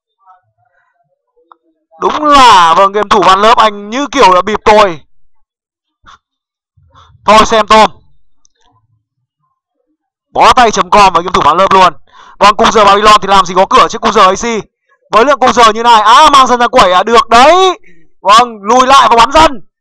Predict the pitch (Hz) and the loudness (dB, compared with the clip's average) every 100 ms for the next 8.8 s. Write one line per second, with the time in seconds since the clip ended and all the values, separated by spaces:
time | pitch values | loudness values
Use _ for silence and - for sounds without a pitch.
0 | _ _ _ _ 185 233 240 226 233 214 | _ _ _ _ -4 2 2 2 0 -4
1 | 233 277 - 240 254 254 208 - _ _ | -2 -6 -4 0 2 2 0 -10 _ _
2 | _ _ _ - 214 233 233 208 226 208 | _ _ _ -6 -4 0 0 2 -2 0
3 | 240 240 226 214 208 - _ _ _ - | -2 0 0 0 0 -8 _ _ _ -12
4 | 208 214 196 196 208 202 196 220 214 - | -4 0 2 4 2 0 0 0 0 0
5 | 254 - _ _ _ _ _ 196 202 226 | -2 -2 _ _ _ _ _ 0 0 0
6 | 208 240 226 226 214 220 254 233 233 262 | -2 -2 2 2 2 -2 -4 0 0 0
7 | 254 233 170 180 175 - - 233 254 208 | -4 -2 -2 -4 -10 -20 -8 -4 0 0
8 | 175 202 226 220 202 233 196 123 | 2 0 2 0 0 0 0 -2